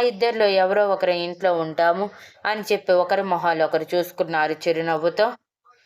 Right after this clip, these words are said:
వాళ్ళ డెసిషన్‌కి మగవాళ్ళు వా-, పళ్ళు కొరుకుతుంటే తాతయ్యలిద్దరూ నవ్వుకుంటూ, "అవునవును, కేర్ టేకర్‌తో అవసరం ఏంటి? ఇద్దరు మనవరాళ్ళు ఉన్నారు కదా, పాపం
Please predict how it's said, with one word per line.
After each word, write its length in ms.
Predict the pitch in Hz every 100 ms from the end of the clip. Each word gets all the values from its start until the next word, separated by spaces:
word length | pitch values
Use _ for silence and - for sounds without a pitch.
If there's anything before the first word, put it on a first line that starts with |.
| _ _ -
వాళ్ళ 240 | 202 220 214
డెసిషన్‌కి 720 | 185 190 214 202 202 180 170
మగవాళ్ళు 580 | 170 160 180 180 165 160
వా-, 260 | 156 151
పళ్ళు 340 | 147 185 190 196
కొరుకుతుంటే 680 | 190 170 170 165 151 147 151 160 - - -
తాతయ్యలిద్దరూ 840 | 202 214 220 202 180 170 156 196 170
నవ్వుకుంటూ, 680 | 165 165 185 185 165 156 156 196 - - _ _ _ _ _ _ _ _ _ _ _ _
"అవునవును, 600 | 185 214 233 226 220 233 208 - - - - - _ _ -
కేర్ 260 | 226 240 233
టేకర్‌తో 520 | 226 208 202 175 185 165
అవసరం 440 | 156 156 196 208 202
ఏంటి? 340 | 202 190 214 208 151 _ _ _
ఇద్దరు 360 | 202 190 208 190
మనవరాళ్ళు 600 | 175 165 196 208 196 165
ఉన్నారు 360 | 156 175 208 196
కదా, 300 | 139 135 156 180 - - - _
పాపం 360 | 208 220 220 180